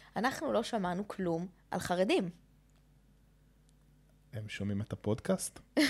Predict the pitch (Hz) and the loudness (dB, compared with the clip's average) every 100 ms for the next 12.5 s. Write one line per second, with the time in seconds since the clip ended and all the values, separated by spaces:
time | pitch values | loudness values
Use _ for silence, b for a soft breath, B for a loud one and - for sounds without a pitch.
0 | - - 403 262 330 240 277 240 220 196 | 6 10 12 10 8 8 12 12 12 12
1 | 175 190 - 262 349 233 185 185 185 185 | 10 8 12 12 12 12 12 12 12 12
2 | - 139 131 127 120 - 123 - 175 180 | 12 12 12 10 8 4 2 4 4 4
3 | 214 311 285 415 254 202 196 202 196 185 | 4 6 12 12 12 10 6 4 0 -2
4 | 170 175 311 - - 170 - 185 202 B | 2 4 4 4 6 6 6 2 2 B
5 | B B 190 190 175 180 185 185 - - | B B -2 4 4 2 -2 0 0 0
6 | 220 196 427 - 262 381 285 381 370 311 | 2 6 8 10 10 12 12 10 10 10
7 | 277 330 - 330 302 302 240 254 349 330 | 10 6 4 2 4 4 4 2 2 0
8 | 339 339 311 240 180 143 120 120 - 208 | 0 2 0 2 0 -2 -4 -6 -6 6
9 | 294 523 - - 294 240 202 240 214 208 | 8 8 4 -2 2 4 4 2 -2 0
10 | 190 185 196 247 302 - 220 - - 339 | 0 0 2 2 0 0 -2 2 4 6
11 | 254 208 208 240 277 254 247 226 262 233 | 6 6 6 2 2 2 2 0 0 -2
12 | 220 - 202 185 | -4 -2 0 0